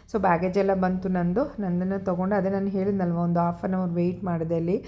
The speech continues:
ಸ್ಟ್ರೋಲರ್, ಪಾಪದ ಸ್ಟ್ರೋಲರ್ ತೊಗೊಳಕ್ಕೆ ಅಂತೇಳಿ. ಅಲ್ಲಿ ಫ್ಲೈಟ್ವರೆಗೂ ತೊಗೊಂಬಂದ್ರು.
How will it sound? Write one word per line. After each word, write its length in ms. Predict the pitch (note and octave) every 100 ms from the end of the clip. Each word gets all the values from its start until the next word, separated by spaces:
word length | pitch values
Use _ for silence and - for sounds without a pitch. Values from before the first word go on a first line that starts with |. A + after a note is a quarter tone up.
| - - -
ಸ್ಟ್ರೋಲರ್, 460 | - A3+ G#3+ G3 G3
ಪಾಪದ 280 | F#3 F#3
ಸ್ಟ್ರೋಲರ್ 460 | G3+ - F#3+ F#3 F#3
ತೊಗೊಳಕ್ಕೆ 480 | F3 F3 E3+ E3+ F3+
ಅಂತೇಳಿ. 320 | E3 E3+ G3
ಅಲ್ಲಿ 580 | - A3 A#3 C#4+ D4 A3
ಫ್ಲೈಟ್ವರೆಗೂ 640 | - G3+ G3+ A3+ G#3 A3
ತೊಗೊಂಬಂದ್ರು. 680 | A3+ G#3 F#3+ F#3 F3+ F3 E3+